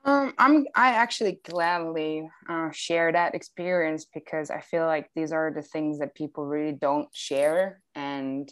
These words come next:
when someone else is in this situation, it usually feels like, "Shit, like, I'm the only one here," but actually there's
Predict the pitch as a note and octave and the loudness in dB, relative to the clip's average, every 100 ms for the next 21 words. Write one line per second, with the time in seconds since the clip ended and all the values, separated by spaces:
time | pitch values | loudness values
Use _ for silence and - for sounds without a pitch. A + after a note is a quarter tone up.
0 | _ D3 C#3 C3 C#3+ C#3+ D3+ D3 C#3+ C#3 | _ -6 -4 -4 -8 -10 -8 -4 -2 -2
1 | C3+ C#3 - - D3 C#3+ - - _ D3+ | -4 -8 -8 -2 -2 -2 -8 -20 _ -4
2 | C#3+ C#3+ D3 C#3+ D3 - C#3 C#3+ C3+ C3+ | -4 -2 0 2 0 0 -4 -2 -2 -4
3 | D3 C#3 C3 C#3 C#3+ C#3 C#3 C3+ C3+ C3 | -6 -6 -6 -2 -2 -2 -4 -6 -6 -6
4 | C3+ B2+ - _ _ _ - C#3 A#2+ - | -6 -6 -10 _ _ _ -10 -4 -4 -6
5 | _ _ - A#2+ F2 - - C3 C3+ C3+ | _ _ -12 -8 -8 -10 -8 -2 0 0
6 | C3+ C#3 B2 C3 C#3 C#3+ C#3+ C#3 - C#3 | 0 -2 -2 -2 0 0 0 0 0 -2
7 | - G#2+ C3+ A#2 C#3 C#3 - | -4 -2 -2 2 2 2 -4